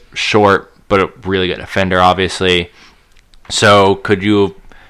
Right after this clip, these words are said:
maybe been a bit more aggressive with him? Maybe he didn't wanna be, you know, who knows there. Um, like, Joe Harris type. Um, maybe, I mean, you weren't overpaying for Jeremy Grant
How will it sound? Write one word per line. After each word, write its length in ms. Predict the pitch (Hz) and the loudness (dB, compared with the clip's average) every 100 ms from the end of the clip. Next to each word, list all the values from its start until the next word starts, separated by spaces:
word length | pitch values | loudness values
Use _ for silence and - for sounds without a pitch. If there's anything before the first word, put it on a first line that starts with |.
| _ | _
maybe 260 | 101 101 101 | -2 0 0
been 140 | 98 | -2
a 40 | 95 | -2
bit 180 | 95 | -4
more 180 | 95 90 | -2 -2
aggressive 380 | 85 90 90 - | -2 -4 -4 -10
with 140 | 82 | -12
him? 380 | - 107 104 101 | -4 0 0 0
Maybe 200 | 107 107 | 0 0
he 100 | 101 | 0
didn't 180 | 92 90 | -2 -4
wanna 200 | 87 90 | -4 -4
be, 280 | 87 85 82 - _ | -4 -4 -6 -16 _
you 140 | 78 95 | -10 -6
know, 160 | 82 | -4
who 140 | 85 90 | -4 -4
knows 340 | 82 82 - | -2 -4 -6
there. 380 | 87 87 85 82 - - - - | -4 -4 -4 -8 -18 -20 -20 -8
Um, 480 | - 92 85 80 78 - - | 0 2 2 -2 -10 -16 -8
like, 280 | 98 92 - | -2 -2 -4
Joe 300 | 98 117 107 | -2 2 4
Harris 460 | 90 87 82 - - | 2 0 -2 -6 -12
type. 320 | - - - - _ - | -10 -10 -12 -20 _ -8
Um, 500 | 90 82 80 92 104 - _ _ - - - | -2 0 -2 -6 -16 -20 _ _ -20 -20 -12
maybe, 340 | 104 101 92 - | -2 -2 -2 0
I 140 | 107 | 0
mean, 180 | 98 95 | 2 0
you 140 | 95 | 0
weren't 240 | 95 92 - | -2 -2 -2
overpaying 420 | 92 90 87 85 | -2 -2 -4 -4
for 80 | 87 | -6
Jeremy 300 | 87 80 85 | -6 -6 -6
Grant 320 | - - - | -10 -10 -12